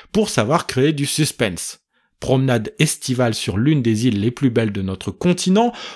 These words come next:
on vous recommande chaudement ce titre que l'on a beaucoup aimé et que vous retrouverez aux éditions Delcourt. Terminons, comme ce sera le cas chaque quinzaine, par un album qui se voit réédité pour notre plus grand plaisir,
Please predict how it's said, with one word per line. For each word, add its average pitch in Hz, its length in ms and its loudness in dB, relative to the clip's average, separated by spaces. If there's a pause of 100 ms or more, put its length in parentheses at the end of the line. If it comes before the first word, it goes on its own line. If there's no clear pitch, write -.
(120)
on 247 200 0
vous 202 160 2
recommande 208 580 0
chaudement 180 480 0
ce - 180 0
titre - 520 -6
que 127 80 0
l'on 110 180 -2
a 85 100 -4
beaucoup 120 420 -4
aimé 120 340 2 (260)
et 202 120 4
que 131 160 0
vous 98 160 0
retrouverez 139 580 2
aux 180 80 6
éditions 143 480 2
Delcourt. 110 640 -2 (1400)
Terminons, 247 540 2
comme 208 220 0
ce 202 160 0
sera 175 280 0
le 156 120 -2
cas 135 180 0
chaque 185 300 -2
quinzaine, 147 540 0
par 110 200 -2
un 113 160 -2
album 180 420 2
qui 151 140 -6
se - 140 -2
voit 117 260 0
réédité 160 720 0
pour 127 240 -6
notre 107 300 -6
plus 104 180 -10
grand 127 220 -2
plaisir, 180 440 2